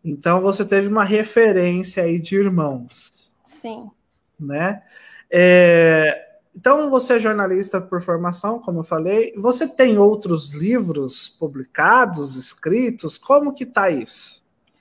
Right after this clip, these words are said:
Speaker 2: Eu tenho mais quatro publicados na Amazon como e-book. Eles não são físico. Eu publiquei o primeiro em dois mil e dezoito e o último e-book foi em dois mil e dezenove, antes de Monarca.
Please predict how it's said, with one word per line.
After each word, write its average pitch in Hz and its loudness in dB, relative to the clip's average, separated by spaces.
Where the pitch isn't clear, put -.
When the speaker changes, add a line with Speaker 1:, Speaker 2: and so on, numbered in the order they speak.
Speaker 2:
Eu 240 -6
tenho 240 -8
mais 247 -10
quatro 262 -8
publicados 233 -6
na 226 -6
Amazon 247 -10
como 254 -8
e-book. 226 -12
Eles 208 -14
não 220 -14
são 233 -12
físico. 214 -20
Eu 226 -12
publiquei 233 -8
o 233 -14
primeiro 233 -8
em 233 -8
dois 226 -6
mil 226 -10
e 202 -14
dezoito 226 -6
e 254 -10
o 254 -8
último 262 -10
e-book 254 -8
foi 254 -8
em 254 -12
dois 254 -8
mil 254 -10
e 254 -12
dezenove, 240 -6
antes 240 -10
de - -20
Monarca. 240 -12